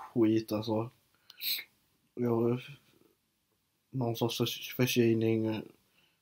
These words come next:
ont i halsen och så, så ja, det blir väl inte världens bästa video och, och jag är inte så taggad. Jag vill egentligen inte se matchen idag, men jag känner... Jag vill ändå se matchen, ändå mitt lag. Jag vill se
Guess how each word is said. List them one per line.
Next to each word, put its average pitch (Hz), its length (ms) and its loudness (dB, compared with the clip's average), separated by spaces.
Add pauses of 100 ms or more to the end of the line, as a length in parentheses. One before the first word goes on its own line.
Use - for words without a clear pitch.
ont 110 260 -4
i - 20 0
halsen 110 480 0
och 110 60 -4
så, 110 340 0
så 120 400 0 (1120)
ja, 127 120 2
det 139 80 6
blir 151 160 6
väl 147 180 8
inte 151 200 0
världens 143 320 4
bästa 135 220 0
video 123 580 6
och, - 0 -
och 120 320 -6
jag 113 80 0
är 113 40 2
inte 117 140 -2
så - 80 -6
taggad. 113 580 2 (560)
Jag 110 220 -2
vill 170 160 0
egentligen 120 340 0
inte - 100 -8
se 123 260 2
matchen 120 380 -2
idag, 120 260 2
men 123 120 2
jag 123 220 2
känner... 127 340 2 (1040)
Jag 117 160 0
vill 143 80 4
ändå 151 200 6
se 127 400 6
matchen, 123 600 0
ändå 117 200 0
mitt 113 200 0
lag. 110 340 4
Jag 113 140 0
vill 113 160 0
se 110 340 2